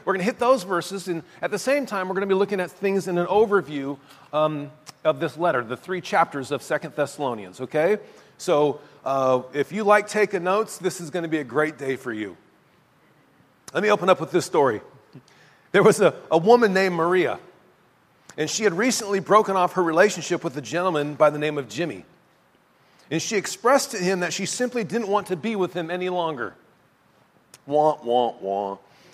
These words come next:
Well, roughly a year had passed since their breakup, and out of the blue, Maria wrote to Jimmy.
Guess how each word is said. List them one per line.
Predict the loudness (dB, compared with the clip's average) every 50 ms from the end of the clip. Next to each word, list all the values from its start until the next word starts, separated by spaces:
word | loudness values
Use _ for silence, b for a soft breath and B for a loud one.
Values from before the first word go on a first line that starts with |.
| b b b b b
Well, | 4 6 8 8 8
roughly | 10 10 8 8 6 4 -2 4 4
a | 4
year | 4 4 2 2 4 6
had | 6 4 4 2
passed | 2 4 4 6 6 4 2 -2
since | -4 -4 -6 -6
their | -4 -6 -4
breakup, | 0 2 4 4 4 4 2 0 2
and | 0 -2
out | -2 -2 -2
of | -2
the | -6
blue, | -6 -4 -2 0 4 4 6 4 4 0 -4 B B B
Maria | -6 -2 0 0 0 0 0 0 2 2 2
wrote | 2 2 4 4 4 4 2 -4
to | -8 -10
Jimmy. | -6 -4 -4 -4 -4 -6 -10